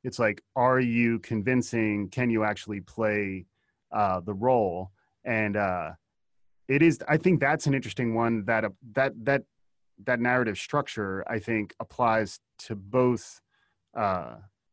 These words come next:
machines who are trying to be human, but also to humans, c-,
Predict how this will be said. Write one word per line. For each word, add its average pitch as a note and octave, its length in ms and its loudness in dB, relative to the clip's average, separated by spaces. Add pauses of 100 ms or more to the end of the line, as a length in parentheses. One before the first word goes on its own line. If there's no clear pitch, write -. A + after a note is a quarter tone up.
machines A2+ 800 -2 (340)
who A2 120 -4
are G2+ 80 -4
trying C#3+ 220 -2
to A2+ 60 -2
be G#2 80 -6
human, F#2 600 -6 (480)
but B2+ 80 0
also C#3 240 0
to G2+ 60 -6
humans, F#2+ 580 -2
c-, - 60 -20